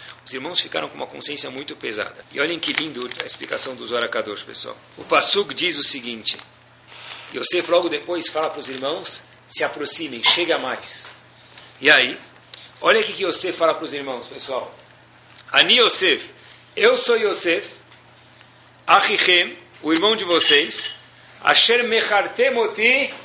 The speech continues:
Mitzrayma, que vocês me venderam pra onde? Pro Egito." O que, que Yosef tá falando, pessoal? Olha as palavras do Pasuk, olha que bonito assim explica o Zohar Kadosh. "Ani Yosef Achichem Asher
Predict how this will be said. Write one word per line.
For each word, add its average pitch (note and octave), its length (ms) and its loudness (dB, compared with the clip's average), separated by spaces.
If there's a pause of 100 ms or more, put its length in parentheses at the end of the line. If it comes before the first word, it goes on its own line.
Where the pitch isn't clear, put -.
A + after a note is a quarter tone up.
(280)
Mitzrayma, F#3 840 2 (240)
que E3 120 -10
vocês A#3 340 4
me A#3+ 80 0
venderam G#3+ 460 2
pra G#3+ 240 4
onde? G#3+ 420 0 (640)
Pro F3+ 160 2
Egito." F3+ 500 2 (1000)
O - 180 -10
que, G#3 120 -6
que A#3+ 380 0
Yosef E3 480 2
tá D#3 120 2
falando, C#3 440 0
pessoal? A#2 480 -4 (760)
Olha A3+ 220 6
as - 100 2
palavras F#3 480 2
do E3 80 -8
Pasuk, E3 340 -2
olha E3 140 2
que - 120 -8
bonito D#3+ 300 0
assim D3 160 -2
explica D3 320 -4
o C3+ 80 0
Zohar C3+ 280 2
Kadosh. C3 500 -2 (480)
"Ani F3+ 320 6
Yosef A#3+ 420 4
Achichem A3 480 2
Asher B3+ 800 4